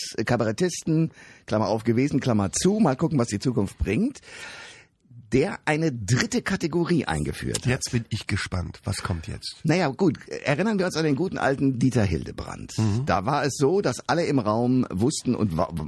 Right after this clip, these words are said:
Speaker 1: so dachten wie Dieter, nur nicht so lustig.
Speaker 2: Mhm.
Speaker 1: Und der Feind saß draußen,
Speaker 2: Mhm.
Speaker 1: außerhalb des Saales.
Speaker 2: Mhm.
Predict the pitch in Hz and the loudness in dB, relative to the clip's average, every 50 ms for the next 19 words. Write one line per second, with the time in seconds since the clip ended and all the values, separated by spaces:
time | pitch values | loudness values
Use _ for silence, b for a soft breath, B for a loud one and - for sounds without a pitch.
0 | 65 - 104 87 110 113 120 113 65 62 - - 92 78 - 117 135 - - 123 | -4 -4 0 2 2 4 2 2 0 -4 -6 -6 -2 0 0 0 0 -2 -2 0
1 | 123 107 110 110 107 85 92 92 - 147 170 220 240 226 165 - - 117 113 117 | 0 2 4 2 2 2 2 2 2 2 2 0 0 -4 -6 -2 2 2 4 4
2 | 113 107 - 104 104 104 113 120 - - 233 359 - - - - - - 104 92 | 4 2 2 2 2 2 2 2 0 -2 -4 -4 -4 -6 -14 -20 -4 -2 0 0
3 | 85 92 107 131 135 117 117 107 - 110 120 147 139 131 127 123 120 - 101 - | 0 -2 0 0 2 2 2 0 0 0 0 0 0 0 0 -2 -2 -4 -2 0
4 | 98 104 104 98 - - - - - - - 113 107 101 107 110 98 92 90 - | 2 2 2 2 0 -4 -6 -8 -6 -2 0 2 2 2 0 -2 -2 -4 -4 -6
5 | 90 - - 65 52 53 57 - - - 110 110 101 95 | -10 -8 -8 -8 -8 -10 -12 -12 -8 -4 -2 0 0 0